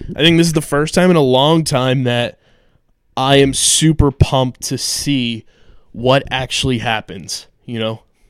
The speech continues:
outside of last year.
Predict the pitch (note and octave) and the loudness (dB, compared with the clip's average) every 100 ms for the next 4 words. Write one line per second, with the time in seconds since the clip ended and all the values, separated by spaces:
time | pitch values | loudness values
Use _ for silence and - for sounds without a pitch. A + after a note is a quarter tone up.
0 | _ _ _ C3+ D3 - D#3+ D#3+ D3+ D3+ | _ _ _ -4 -4 -4 -2 2 4 4
1 | C#3+ - - _ - - - - - - | 2 -2 -20 _ -20 -20 -20 -20 -20 -20
2 | - - - - _ - _ _ - C3+ | -20 -20 -20 -20 _ -20 _ _ -8 -4
3 | B2+ C3+ - E3 F#3+ | -2 -4 -2 0 0